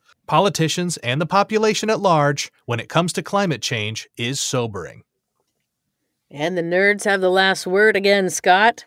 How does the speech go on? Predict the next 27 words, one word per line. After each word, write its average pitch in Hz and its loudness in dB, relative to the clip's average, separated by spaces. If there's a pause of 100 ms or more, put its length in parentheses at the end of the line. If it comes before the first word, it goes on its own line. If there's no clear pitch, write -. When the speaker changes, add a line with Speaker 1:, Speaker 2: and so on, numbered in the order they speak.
(100)
Speaker 2:
saying 214 -2
there's 196 -2
a 180 -2
fifty 233 -6
percent 233 -2
chance 226 -2 (240)
that 175 -2
global 226 0
C 240 -2
O 214 0
two 247 -6
emissions 202 -6
will 175 -4
peak 226 -6 (360)
by 135 -6
September 185 -4
twenty-two 208 -6 (220)
of 147 -6
twenty 220 -4
thirty-seven. 226 -4 (460)
That's 139 -12
according 170 -4
to 160 -4
the 147 -12
Metaculus 180 -6
prediction 190 -2
community. 135 -6